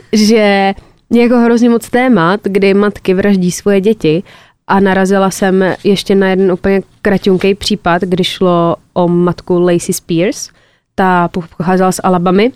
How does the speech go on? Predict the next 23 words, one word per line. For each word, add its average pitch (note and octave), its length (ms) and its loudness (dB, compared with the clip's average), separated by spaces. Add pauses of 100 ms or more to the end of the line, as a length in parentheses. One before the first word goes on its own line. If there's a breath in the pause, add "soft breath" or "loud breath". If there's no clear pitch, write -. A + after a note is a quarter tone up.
(360)
a F3+ 120 -2
pak F3+ 200 -2
žila F#3 180 2
v F#3+ 40 0
New F#3+ 100 4
Yorku F#3 420 0 (380 loud breath)
a F#3 200 2
byla G3+ 180 2
to A#3+ 100 2
mladá A#3 300 2
mamka, A3 340 0
jí F3 120 0
bylo F3 420 2 (760)
sedmadvacet, G3 640 0
bylo G3 160 2
jí F#3+ 60 2
dvacet F#3 280 -2
sedm, A3 300 2
když G3+ 260 -2
jejímu F#3 460 0
synovi F3+ 340 0
bylo F#3 220 0
pět, F3 600 -2